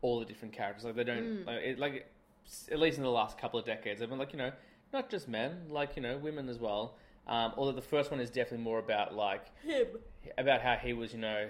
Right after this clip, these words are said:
Speaker 1: how he had to go into
Speaker 2: Mr.
Speaker 1: hiding.
Speaker 2: Incredible.
Speaker 1: He had to go into hiding, and he had to be, like, you know, an accountant to support his family, and he hated it,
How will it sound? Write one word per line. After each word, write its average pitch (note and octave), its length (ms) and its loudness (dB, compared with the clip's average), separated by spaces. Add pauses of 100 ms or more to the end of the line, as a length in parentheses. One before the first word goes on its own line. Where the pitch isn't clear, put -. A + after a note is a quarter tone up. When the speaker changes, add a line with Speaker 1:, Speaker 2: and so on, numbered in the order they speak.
Speaker 1:
how A2 180 0
he A2+ 120 -6
had A2 100 -4
to A#2 80 -10
go G#2+ 160 -4
into G#2+ 160 -8
Speaker 2:
Mr. D3+ 140 -2
Speaker 1:
hiding. G#2 360 2
Speaker 2:
Incredible. C4+ 920 0
Speaker 1:
He - 80 -4
had A#2 80 2
to A#2+ 80 -6
go A#2 60 0
into A2+ 160 -2
hiding, G#2+ 400 -4
and G#2 80 -10
he G#2+ 80 -8
had G2+ 180 -6
to G2+ 60 -14
be, G2+ 200 -4
like, G2+ 360 -2 (120)
you G#2+ 80 -10
know, G2+ 180 -4
an G#2+ 100 -12
accountant F#3+ 400 -8
to - 60 -18
support - 300 -10
his G2 120 -16
family, G2+ 340 -6
and F#2+ 80 -12
he G2+ 60 -14
hated G2+ 440 -2
it, G2 60 0